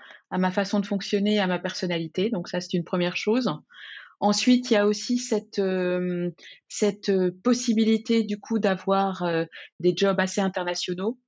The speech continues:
et d'être confrontée à différentes cultures. Donc ça, c'est vraiment quelque chose que j'ai, euh, que j'ai beaucoup, euh, que j'ai beaucoup apprécié. Ayant un mari médecin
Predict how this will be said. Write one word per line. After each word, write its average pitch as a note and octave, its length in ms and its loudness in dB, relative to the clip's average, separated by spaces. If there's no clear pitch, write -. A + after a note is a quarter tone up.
et F#3+ 60 2
d'être G3 200 2
confrontée G#3 400 0
à G3+ 80 2
différentes F#3 360 0
cultures. G#3+ 400 0
Donc F3+ 140 0
ça, F#3+ 140 -2
c'est F#3 140 -2
vraiment G#3+ 320 4
quelque G3+ 280 0
chose G3+ 320 -2
que F#3 140 -2
j'ai, F3+ 320 2
euh, D3+ 140 0
que F#3+ 120 2
j'ai F3+ 160 4
beaucoup, A3 580 0
euh, D#3+ 180 0
que F#3 140 -2
j'ai F3+ 140 4
beaucoup F3+ 260 -2
apprécié. F#3 640 -2
Ayant A3+ 220 6
un A3+ 80 8
mari G#3+ 300 4
médecin A3+ 520 2